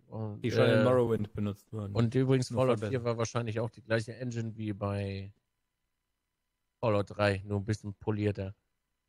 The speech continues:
Speaker 1: Aber, äh, tut ja nichts zur Sache, mal gucken. Also Fallout ist schon sehr, sehr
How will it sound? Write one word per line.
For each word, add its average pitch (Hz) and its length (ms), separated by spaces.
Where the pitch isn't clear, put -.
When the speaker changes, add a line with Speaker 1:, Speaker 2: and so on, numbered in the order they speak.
Speaker 1:
Aber, 208 200
äh, 214 120
tut 277 200
ja 269 80
nichts 240 180
zur 202 100
Sache, 123 180
mal 110 140
gucken. 104 340
Also 165 220
Fallout 220 360
ist 180 120
schon 202 260
sehr, 165 220
sehr 156 140